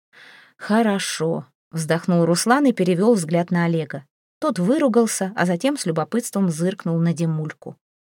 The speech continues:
«Черт с вами, ладно, я согласен», фыркнул он. «Давай, Николаевна, показывай, куда направилась эта твоя непутевая мамашка. Рассказывай все, как было». «Спасибо», обрадовалась Комарова.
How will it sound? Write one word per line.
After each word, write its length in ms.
«Черт 360
с 60
вами, 220
ладно, 360
я 120
согласен», 680
фыркнул 500
он. 200
«Давай, 300
Николаевна, 640
показывай, 540
куда 240
направилась 600
эта 160
твоя 240
непутевая 580
мамашка. 520
Рассказывай 580
все, 160
как 180
было». 280
«Спасибо», 600
обрадовалась 600
Комарова. 500